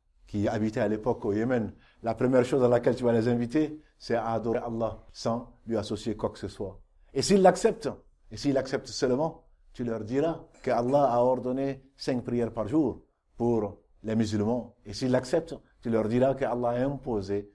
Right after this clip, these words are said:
sur les riches une part du pauvre,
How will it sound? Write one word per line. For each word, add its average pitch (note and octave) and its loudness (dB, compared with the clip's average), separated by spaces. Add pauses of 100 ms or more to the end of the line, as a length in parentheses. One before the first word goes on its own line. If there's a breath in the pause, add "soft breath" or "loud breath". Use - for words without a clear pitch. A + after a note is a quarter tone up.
sur - -6
les G2+ 0
riches C3+ -4 (580)
une G#2+ -4
part G2 -2 (600)
du G#2+ -4
pauvre, A2 0